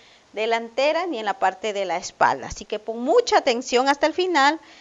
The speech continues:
el video para que tú puedas ap-, aplicar estos, em, estas enseñanzas. Así que vamos a trabajar con la talla L.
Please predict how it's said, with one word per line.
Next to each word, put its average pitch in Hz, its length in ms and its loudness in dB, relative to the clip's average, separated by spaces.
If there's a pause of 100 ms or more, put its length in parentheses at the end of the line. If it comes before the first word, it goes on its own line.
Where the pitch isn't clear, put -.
(160)
el 294 220 0
video 262 460 2
para 220 180 -4
que 220 100 -10
tú 214 140 -10
puedas 214 320 -2
ap-, 233 160 -4 (120)
aplicar 247 680 0 (140)
estos, - 640 -6 (180)
em, 170 480 -10 (240)
estas 240 520 -4
enseñanzas. 226 920 2 (460)
Así 196 240 -10
que 208 180 -6
vamos 240 640 0 (260)
a 294 220 4
trabajar 294 640 4 (600)
con 285 300 6
la 262 180 4
talla 262 360 6
L. 226 540 2